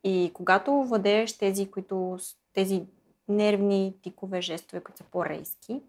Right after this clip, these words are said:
самата ти емоционално ще може да достигне много по-чисто до хората. И дори да, да излезе по някаква друга форма тази емоция, дали ще е на сълзени очи, дали ще е по-зачервено лице, това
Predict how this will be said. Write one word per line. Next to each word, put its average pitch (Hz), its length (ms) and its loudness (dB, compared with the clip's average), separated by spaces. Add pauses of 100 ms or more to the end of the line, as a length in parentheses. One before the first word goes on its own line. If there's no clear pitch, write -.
(280)
самата 202 260 4 (100)
ти 294 80 -2
емоционално 240 440 0
ще - 140 -8
може 208 180 0
да 208 80 0
достигне 196 280 -6
много 185 180 -8
по-чисто - 460 -12
до 170 80 -10
хората. 170 560 -10 (560)
И 208 340 6
дори 196 580 2
да, 226 500 0 (200)
да 196 80 2
излезе 214 280 2
по 214 100 -8
някаква 208 220 -2
друга 208 160 2
форма 202 280 -2
тази 185 240 -2
емоция, 170 340 -8
дали 160 160 -6
ще 190 160 -4
е 185 40 -2
на 190 100 -2
сълзени 175 440 -4
очи, 170 360 -8
дали 156 200 -8
ще 170 160 -2
е 165 60 -6
по-зачервено 165 1120 -6
лице, 160 300 -12 (140)
това 185 580 2